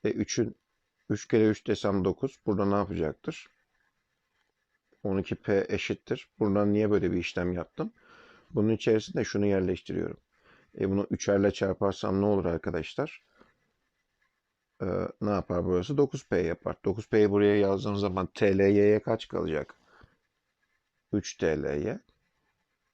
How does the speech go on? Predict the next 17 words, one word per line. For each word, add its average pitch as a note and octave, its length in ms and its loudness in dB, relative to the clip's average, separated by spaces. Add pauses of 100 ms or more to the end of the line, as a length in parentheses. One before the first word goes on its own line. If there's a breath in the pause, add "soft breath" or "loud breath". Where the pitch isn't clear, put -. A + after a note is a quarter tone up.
(1900 soft breath)
Üç G2+ 160 -6
T G#2 220 2
L - 20 4
Y G2+ 300 4
ne G#2+ 40 0
yapacak F2+ 320 -2
arkadaşlar? D#2 580 -4
Üç F#3+ 300 -8
P G2+ 180 -2
kalacak. - 400 -12 (680 soft breath)
O G#2 100 -4
zaman F#2 380 -2 (120)
T F#2+ 280 2
L F#2 120 6
Y F#2+ 260 4
ne F#2+ 60 -2
yapar? G#2+ 460 -6